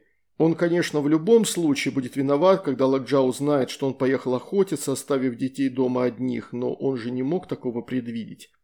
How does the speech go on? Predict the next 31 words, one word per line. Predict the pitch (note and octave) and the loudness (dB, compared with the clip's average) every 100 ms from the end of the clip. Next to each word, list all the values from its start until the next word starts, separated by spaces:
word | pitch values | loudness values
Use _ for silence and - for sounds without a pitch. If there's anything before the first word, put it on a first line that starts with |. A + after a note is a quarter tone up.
| _ | _
С | - C3+ | -12 -4
ними | C#3+ D3 | 0 0
же | B2+ B2+ | 0 -2
оставались | - B2+ B2 A#2+ - | -4 -4 -2 -2 -6
фамильяры, | - B2 B2 C3 E3+ C#3+ - _ _ - | -8 -6 -2 0 0 -2 -6 _ _ -6
но | D3+ F#3 | -2 0
это | D#3+ | -2
дело | D3+ D3+ C#3+ | -4 -2 -4
десятое. | C#3+ - D#3 C3 - - - _ _ _ _ | -6 -4 -2 -2 -4 -8 -10 _ _ _ _
Куда | C3 B2+ B2 | -4 0 0
важнее, | A#2 - C#3 G3 D#3+ | 0 -2 -2 0 -2
что | - - F#3 | -6 -6 -6
теперь | E3 - C#3+ C3+ | -6 -6 -4 -4
делать | A#2 C#3 C3+ | -2 -2 -4
с | - | -6
Вероникой. | C3 C3 C3+ B2 A2 G2+ F2+ _ _ _ _ _ | -4 -2 -2 -4 -8 -12 -12 _ _ _ _ _
С | - | -4
одной | B2+ C#3+ G#3 | -2 2 0
стороны, | G3+ C#3 A#2 C3 G#3+ | 0 -2 0 0 0
у | - | -2
Майна | A#2 A2+ F3 F3+ | -4 -2 -2 -2
пела | D3+ D3 D3+ | -4 -2 -2
душа. | C#3 C#3 - - - - _ - | -2 -6 -8 -10 -12 -20 _ -8
Его | B2+ C3+ | -4 -2
дочь | D3 G#3+ C#3 | -2 -2 -2
родилась | C#3 C#3 E3+ E3+ | -4 -2 -2 -4
с | - | -6
невероятным, | C#3+ D#3 E3 D#3+ B2+ - G#2+ | -4 0 0 0 -2 -4 -10
редчайшим | B2 C3 - F3 F3+ E3 C#3+ | -10 -8 -2 0 0 0 -6
волшебным | C3+ B2+ D3+ C#3+ C#3 C#3+ | -6 -4 -4 -2 -4 -4
даром. | B2+ B2+ A2+ - | 0 0 -2 -6